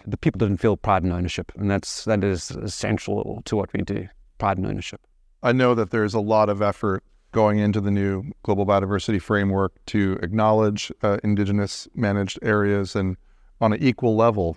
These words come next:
Speaker 2: to, you know, a, a national park. And there's still gr-, much, much work to do. I, is there a connection between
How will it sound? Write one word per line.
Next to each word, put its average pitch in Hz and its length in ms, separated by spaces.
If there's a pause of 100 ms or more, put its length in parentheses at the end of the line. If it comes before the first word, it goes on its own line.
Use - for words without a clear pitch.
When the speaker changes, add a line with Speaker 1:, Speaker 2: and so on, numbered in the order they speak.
Speaker 2:
to, 90 420 (380)
you 110 180
know, 95 240
a, 95 100
a 104 100
national 92 380
park. 90 360
And 92 160
there's 92 160
still 95 220 (200)
gr-, - 120 (100)
much, 127 420
much 117 240
work 107 200
to 95 100
do. 95 260 (840)
I, 160 160
is 147 340
there 151 240
a 113 60
connection 117 640
between 101 760